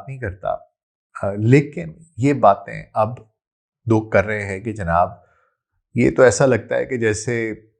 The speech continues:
سارے کا سارا کھیل پہلے سے بنا ہوا تھا۔ سازشی نظریات کیا ہے جی ایرکا؟ کہا یہ جا رہا ہے کہ یہ جیفری ایپسٹین ڈونلڈ ٹرمپ اور اسرائیل سے اس کے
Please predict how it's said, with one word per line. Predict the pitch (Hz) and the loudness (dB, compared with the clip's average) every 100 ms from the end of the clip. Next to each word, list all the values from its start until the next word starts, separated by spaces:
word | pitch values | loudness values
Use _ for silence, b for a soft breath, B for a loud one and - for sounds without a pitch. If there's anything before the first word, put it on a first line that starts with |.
| _ - | _ 4
سارے | 107 104 | 6 6
کا | 117 | 2
سارا | 117 101 104 | -2 -2 -4
کھیل | 104 - 98 98 | -6 -8 -6 -6
پہلے | 101 95 92 92 | -6 -8 -8 -8
سے | 98 98 107 _ _ 80 | -10 -12 -14 _ _ -10
بنا | 85 73 73 | -6 -6 -8
ہوا | 76 69 | -8 -10
تھا۔ | - 78 - _ _ _ _ _ _ | -8 -10 -10 _ _ _ _ _ _
سازشی | - 147 160 208 | 4 4 6 2
نظریات | 180 165 156 151 160 - | 2 2 4 2 0 -4
کیا | 165 | -6
ہے | |
جی | 165 156 | -2 0
ایرکا؟ | 143 147 151 151 - _ _ _ - | 0 -2 -4 -4 -8 _ _ _ 0
کہا | 131 127 | 2 4
یہ | 139 | 0
جا | 123 113 113 | -2 -2 -2
رہا | 120 | -4
ہے | 123 | -10
کہ | 123 | -12
یہ | 117 113 | -8 -6
جیفری | 104 107 123 117 | -6 -6 -6 -4
ایپسٹین | 107 - - 117 110 | -4 -8 -12 -12 -8
ڈونلڈ | 95 95 110 113 110 | -2 -2 -2 -8 -2
ٹرمپ | 101 101 95 | -2 -2 -6
اور | |
اسرائیل | 98 92 113 110 107 | -6 -4 -6 -6 -8
سے | 104 | -12
اس | |
کے | - | -12